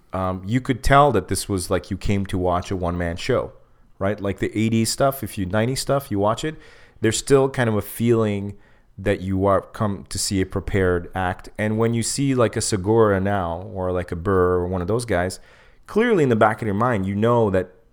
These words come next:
they prepared this material. They've been, they've been shopping this hour for the last year or two. But it does feel like they just came up to talk about some stuff that they had on their mind. Like, the style of it is more and more organic, I find,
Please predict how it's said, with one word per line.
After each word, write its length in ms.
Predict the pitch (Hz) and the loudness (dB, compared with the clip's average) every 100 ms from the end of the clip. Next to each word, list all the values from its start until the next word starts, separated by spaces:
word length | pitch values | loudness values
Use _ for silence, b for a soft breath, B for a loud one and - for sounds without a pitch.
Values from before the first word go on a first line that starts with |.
| - | -6
they 140 | 98 | -4
prepared 420 | - 90 - 110 90 | -4 -4 0 2 0
this 140 | - | -4
material. 460 | 95 123 123 87 85 | -4 0 2 0 0
They've 180 | 87 | -2
been, 220 | 90 90 - | -2 -6 -10
they've 180 | - 90 | -8 -6
been 140 | 92 92 | -6 -6
shopping 460 | - 98 - 95 | -2 0 0 -2
this 140 | 87 98 | -2 0
hour 260 | 90 90 | 0 -2
for 120 | 87 90 | -4 -4
the 80 | |
last 480 | 87 87 90 - - - _ | -2 0 -2 -8 -16 -20 _
year 400 | 92 95 92 87 | -2 2 4 2
or 80 | 85 | 0
two. 320 | - 117 139 - b b b b - | -2 -2 -2 -6 b b b b -12
But 340 | 98 98 131 | -2 4 6
it 160 | 131 117 | 6 4
does 300 | 135 165 156 | 4 6 4
feel 400 | - 135 131 110 | -4 0 4 4
like 200 | 101 95 | 4 2
they 80 | 101 | -4
just 180 | 98 - | -10 -4
came 240 | 117 101 | -2 0
up 120 | 98 - | -2 -4
to 80 | |
talk 260 | - 90 - | 2 4 4
about 220 | 90 85 | 0 -2
some 100 | - | -6
stuff 340 | - - 80 - | -6 -2 -4 -4
that 160 | 76 85 | -8 -6
they 60 | |
had 140 | 87 85 | -6 -6
on 100 | 85 | -6
their 60 | 90 | -6
mind. 160 | 87 | -4
Like, 120 | 107 | -2
the 80 | 110 | -2
style 420 | - - 131 151 | -2 2 4 6
of 120 | 151 120 | 4 0
it 120 | 104 | -2
is 140 | 110 104 | -4 -4
more 260 | 107 117 | 0 0
and 100 | 107 | 0
more 180 | 104 107 | 0 0
organic, 440 | 95 95 101 95 69 | 0 -2 -2 -2 -6
I 80 | |
find, 400 | 80 92 87 87 | -4 -4 -2 -4